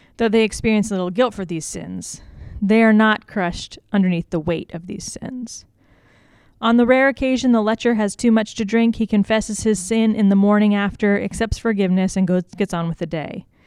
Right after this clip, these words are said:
When the glutton is at the hardware store and does not feel like waiting twenty minutes in line to buy just one nail, he pockets the nail and the next day has nearly forgotten all about his thieving. Or else he returns to the store,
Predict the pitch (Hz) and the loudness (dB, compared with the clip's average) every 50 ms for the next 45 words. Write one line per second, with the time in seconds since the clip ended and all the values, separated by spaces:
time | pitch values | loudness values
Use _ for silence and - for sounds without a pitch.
0 | _ _ _ _ _ _ _ _ - 226 226 233 247 220 247 262 254 254 269 262 | _ _ _ _ _ _ _ _ 0 2 4 6 6 6 6 4 4 4 4 2
1 | 254 254 220 240 214 220 220 220 214 214 220 220 208 - - 226 214 208 208 208 | 2 2 0 0 0 2 2 2 2 2 2 0 0 0 0 0 2 2 2 2
2 | 214 196 185 185 196 190 180 202 208 185 - - 208 190 190 185 175 - 196 196 | 0 0 0 0 0 0 0 0 -2 0 -2 -2 0 0 0 -2 0 0 0 2
3 | 190 202 202 202 - - 202 190 190 185 185 185 180 - 185 180 185 196 196 202 | 2 2 2 0 0 0 0 0 2 0 0 -2 -2 -2 0 0 2 2 4 6
4 | 202 208 202 202 170 170 160 160 160 156 160 - - 165 160 160 165 190 220 226 | 6 6 6 6 4 4 2 0 0 -2 -4 -6 -6 -4 -2 0 2 4 6 6
5 | 226 226 220 220 214 - - 233 - - 240 233 226 - 247 - - - 220 202 | 8 8 8 6 6 4 2 0 4 4 4 4 4 0 -2 -2 2 4 6 6
6 | 190 175 180 180 180 - 180 175 175 170 160 165 - - - - 202 196 190 180 | 6 6 4 2 2 2 2 2 2 2 0 -2 -4 -6 -6 -2 0 2 2 2
7 | 190 175 185 185 185 185 190 - 180 165 175 160 - 190 190 185 180 170 170 160 | 2 4 2 2 4 2 2 0 0 -2 0 0 0 -2 -2 0 0 0 0 0
8 | 165 - - 180 175 - - 190 180 180 - - - 165 180 - - _ _ _ | -2 -2 -2 -4 -6 -4 -4 -4 -4 -4 -6 -6 -6 -6 -8 -8 -10 _ _ _
9 | _ _ _ _ _ - - - - - - - 277 302 294 302 294 226 254 262 | _ _ _ _ _ -20 -20 -20 -20 -10 2 6 6 8 8 6 6 4 2 4
10 | 226 226 - - 208 190 190 190 190 - - 196 175 180 - - - 165 156 156 | 4 4 4 4 4 4 6 4 4 2 0 -2 -2 -2 -2 -2 -2 0 0 0
11 | 156 160 170 | -2 -4 -6